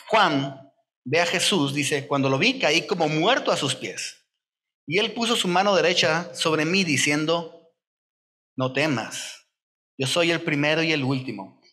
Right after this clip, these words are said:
y el que vive, y estuve muerto, pero ahora estoy vivo por los siglos de los siglos.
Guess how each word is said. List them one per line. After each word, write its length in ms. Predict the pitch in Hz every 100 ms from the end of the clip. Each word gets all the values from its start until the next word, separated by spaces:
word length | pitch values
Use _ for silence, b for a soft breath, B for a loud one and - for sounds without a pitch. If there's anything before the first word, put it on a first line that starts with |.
| b
y 80 | 131
el 120 | 127
que 120 | 127
vive, 580 | 127 139 113 85 - _
y 60 | 123
estuve 300 | - 160 151
muerto, 520 | 156 160 135 110 - _ _ _ _ b b _
pero 180 | 135 127
ahora 240 | 120 151
estoy 240 | 156 180 165
vivo 280 | 175 170 143
por 140 | 156
los 120 | 147
siglos 280 | 160 156 160
de 80 | 156
los 120 | 143
siglos. 560 | 202 208 123 - -